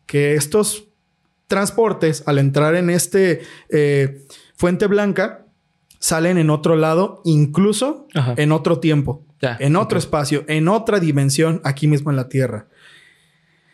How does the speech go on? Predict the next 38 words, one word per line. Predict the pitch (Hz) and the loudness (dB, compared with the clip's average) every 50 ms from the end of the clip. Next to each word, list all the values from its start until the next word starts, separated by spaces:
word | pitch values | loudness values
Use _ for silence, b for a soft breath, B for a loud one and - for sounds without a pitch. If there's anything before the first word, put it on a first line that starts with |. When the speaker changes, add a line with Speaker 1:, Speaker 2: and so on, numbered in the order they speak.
| b b b b b _ _ _ _ _ _ _ | b b b b b _ _ _ _ _ _ _
Speaker 1:
Que | - - 113 | -12 -12 -10
esto | 120 - - - 135 | -8 -8 -8 -6 -6
sea | - 151 135 135 | -4 -2 -2 0
real | 139 139 135 143 151 | 0 0 0 0 2
o | 156 | 2
no. | 156 156 175 180 - - - - | 2 2 0 0 -2 -8 -6 -4
Es | 160 143 | -4 -2
como | - 214 220 226 208 | 0 0 0 2 2
lo | 185 170 | 2 2
del | 156 147 135 | 2 2 0
tren | 139 160 165 170 | 0 0 0 0
que | 165 202 | 2 2
viajó | 196 175 139 165 | 0 0 0 2
en | 156 160 | 2 2
el | 165 160 | 2 2
tiempo | - 170 170 170 151 180 180 | 0 0 0 2 0 0 0
en, | 170 165 160 | 0 -2 -2
en | 143 135 135 | 0 0 2
Roma, | 127 143 151 143 131 113 - - - - _ _ _ | 2 2 0 0 -2 -4 -6 -10 -16 -20 _ _ _
¿sabes? | - 135 143 180 196 - - | -4 -2 -2 0 -2 -2 -2
Eso | 139 143 151 | -2 -2 0
es | 135 | 0
un, | 165 165 160 160 - | 0 0 0 0 0
un, | 151 151 151 156 156 151 | 2 2 4 4 4 2
Speaker 2:
Sí, | 147 147 | 2 2
man. | 143 135 127 123 117 - | 0 0 -2 -2 -4 -2
Speaker 1:
una | - 151 147 143 | -2 0 0 2
fuente | 135 156 147 135 151 | 2 0 0 0 2
blanca, | 147 156 170 180 170 - 120 | 0 2 0 0 -2 -4 -6
un | 120 127 131 127 | -6 -6 -6 -4
tren | - 143 151 151 | -2 0 0 0
que | 147 160 | 0 0
viajó | 151 131 127 - | 0 -2 -2 0
en | 139 147 | 0 0
el | 151 139 | 2 2
tiempo | 156 156 160 160 139 170 175 170 165 160 - | 0 0 0 0 0 0 2 2 0 0 -2
que | - 139 131 123 | -2 -2 -2 -2
apareció | 120 117 113 - 131 131 127 - - 151 156 156 156 - - | -4 -6 -4 -4 -4 -2 -2 0 0 0 0 0 -2 -8 -14